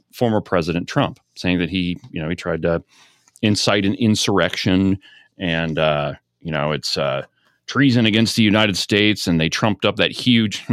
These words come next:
<laughs> pun intended, uh, that huge indictment, which, by the way, is absolutely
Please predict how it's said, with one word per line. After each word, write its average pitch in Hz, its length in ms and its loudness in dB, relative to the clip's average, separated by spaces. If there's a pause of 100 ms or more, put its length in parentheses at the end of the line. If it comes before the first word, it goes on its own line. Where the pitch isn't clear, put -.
<laughs> - 160 -20
pun 107 140 0
intended, 95 560 0 (480)
uh, 95 320 2
that 110 140 0
huge 123 420 2
indictment, 98 480 0
which, 90 160 -4
by 92 160 0
the 82 80 -2
way, 80 200 0
is 71 140 -6
absolutely 78 800 -4